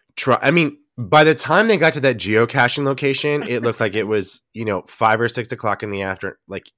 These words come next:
Speaker 1: it was late in the afternoon. All they had to do was, like, tramp around in the woods for about an hour and then call it a day.
Speaker 2: Yeah. You know, it felt like they were, like, a fifth grade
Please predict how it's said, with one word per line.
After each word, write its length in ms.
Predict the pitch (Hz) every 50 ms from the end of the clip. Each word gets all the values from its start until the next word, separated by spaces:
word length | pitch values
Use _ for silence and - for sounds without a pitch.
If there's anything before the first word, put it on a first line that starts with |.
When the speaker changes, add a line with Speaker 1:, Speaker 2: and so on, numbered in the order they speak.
| _ _ -
Speaker 1:
it 100 | 156 185
was 220 | 190 202 160 120
late 360 | 123 113 117 127 131 135 143 -
in 60 | 135
the 120 | 135 117
afternoon. 520 | 117 120 120 - 127 113 110 110 110 120 - -
All 140 | 135 156 180
they 120 | 190 185
had 80 | 175 170
to 60 | 156
do 160 | 139 147 143
was, 120 | 139 135 110
like, 120 | 107 98 -
tramp 300 | - - 131 135 135 143
around 260 | 135 123 120 123 123
in 80 | 120
the 100 | 110 101
woods 360 | 95 90 90 98 104 101 104 -
for 120 | - 107
about 220 | 90 85 95 95
an 100 | 92 101 -
hour 480 | 90 92 92 90 92 92 92 92 92 - -
and 140 | 104 101 101
then 320 | 95 92 92 87 87 82 _ _ _ _ _ _ _ _ -
call 260 | - 113 101 92 92
it 80 | 87 85
a 80 | 85
day. 300 | 67 73 - - - - _ _ _ _ _ _
Speaker 2:
Yeah. 300 | 196 185 180 170 165 156 _ _ _ _ _
You 120 | - 247 277
know, 420 | 302 294 277 269 262 240 - _ _ _ _ -
it 160 | 247 247 247
felt 300 | - 294 302 - - 247
like 380 | 240 220 220 220 196 196 _ -
they 160 | 202 190 190
were, 180 | 190 185 185 180
like, 540 | 175 170 165 170 165 170 165 156 _ - _ _ _ _ -
a 100 | 208 190
fifth 480 | - _ _ - 220 214 214 214 - -
grade 600 | - 196 190 190 190 190 185 185 190 196 196